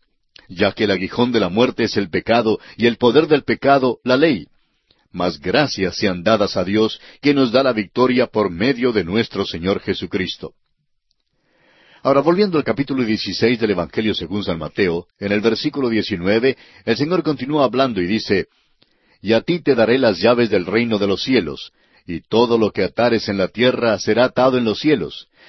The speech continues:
y todo lo que desatares en la tierra será desatado en los cielos". Ahora, ¿cuáles son las llaves del reino de los cielos? ¿Fueron dadas solamente a Simón Pedro? No, amigo oyente,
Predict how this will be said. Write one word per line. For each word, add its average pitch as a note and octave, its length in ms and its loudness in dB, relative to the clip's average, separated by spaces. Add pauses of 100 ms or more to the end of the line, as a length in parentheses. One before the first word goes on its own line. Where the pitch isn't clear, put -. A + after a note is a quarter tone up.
y A2 140 0
todo D3+ 340 2
lo C3 100 2
que A#2+ 120 0
desatares A#2 640 0
en A2 80 -2
la F#2 120 -2
tierra A#2 480 0 (120)
será A#2 380 2
desatado A#2 600 0
en G#2 80 -2
los F2+ 140 -4
cielos". D2+ 480 -6 (1040)
Ahora, B2+ 220 -2
¿cuáles F3 240 0
son C3+ 100 0
las G#2 140 0
llaves G#2+ 280 2
del F#2+ 140 0
reino A2+ 320 0
de A2+ 80 4
los A#2 140 2
cielos? G2+ 460 -2 (440)
¿Fueron G2+ 320 -2
dadas F#2 340 0
solamente G2 540 -4
a F#2+ 60 0
Simón G2 320 -4
Pedro? B2+ 460 0 (360)
No, G#2+ 320 -2
amigo F2 260 -6
oyente, F2+ 420 -4